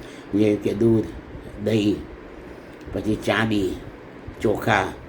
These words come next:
આવી બધી વસ્તુઓનો બ્રાહ્મણોમાં દાન કરી શકાય.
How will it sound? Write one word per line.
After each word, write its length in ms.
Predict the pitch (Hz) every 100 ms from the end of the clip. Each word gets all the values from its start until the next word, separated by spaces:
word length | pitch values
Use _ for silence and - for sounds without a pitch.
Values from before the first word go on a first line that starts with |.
| - - - - -
આવી 200 | 98 117
બધી 260 | 101 107
વસ્તુઓનો 540 | 104 92 - 101 98 123 127 - - - - -
બ્રાહ્મણોમાં 880 | 104 101 104 110 104 98 110 110 -
દાન 260 | 98 92 110 - - -
કરી 160 | 139
શકાય. 380 | 135 95 92 87